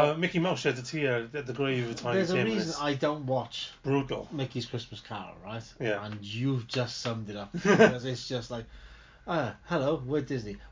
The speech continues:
Speaker 2: We're gonna punch you extra specially hard in the heart today." And I love Disney, but they ha-, they do have a, a way of karate chopping you straight in the field
Speaker 1: Yeah.
Speaker 2: all the time. 'Cause that's what they do. That's what they do well.
Speaker 1: Well, I,
Speaker 2: And
Speaker 1: what I didn't realise, this was, like, the last voice work
Speaker 2: Yeah.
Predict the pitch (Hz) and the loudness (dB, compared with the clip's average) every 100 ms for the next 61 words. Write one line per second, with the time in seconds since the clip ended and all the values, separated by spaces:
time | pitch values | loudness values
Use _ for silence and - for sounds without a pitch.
0 | - 135 117 113 - 104 117 131 127 113 | -4 -2 -2 -4 -6 -6 -4 -4 -4 -8
1 | - - 147 135 135 135 139 131 127 113 | -6 0 0 0 0 2 2 0 -4 -2
2 | 127 120 123 107 101 127 156 127 123 - | -2 -4 -6 -8 -6 -2 0 2 0 -2
3 | 101 98 101 123 147 147 139 131 - 135 | -10 -10 -12 -4 2 2 4 4 4 0
4 | 127 - 139 127 127 - - 147 139 123 | -2 0 0 0 -2 -4 -8 -6 -4 -2
5 | 120 113 110 127 127 127 127 120 123 110 | -2 -6 -6 -6 -4 -4 -8 -8 -8 -8
6 | 117 117 113 127 120 117 110 117 107 95 | -10 -10 -6 -6 -6 -8 -10 -8 -10 -10
7 | - - - 139 131 156 143 135 - 127 | -16 -16 2 10 12 12 8 4 0 -4
8 | 98 - - - - - - - 123 131 | -4 -10 -20 -20 -18 -18 -14 -8 -4 -4
9 | 135 127 127 143 123 120 127 123 117 123 | -4 -2 0 0 0 -2 -4 -4 -4 -4
10 | 147 131 - 214 233 196 214 247 202 160 | -2 -2 4 6 6 4 4 4 4 2
11 | 190 117 107 143 - 135 131 123 131 147 | 2 2 0 -4 -6 -4 0 0 4 4
12 | 175 - - - - 139 123 127 127 - | 2 0 -8 -10 -12 0 2 2 -2 -10
13 | - 156 120 117 113 127 - - 107 | -12 -8 -6 -4 -6 -10 -20 -12 -10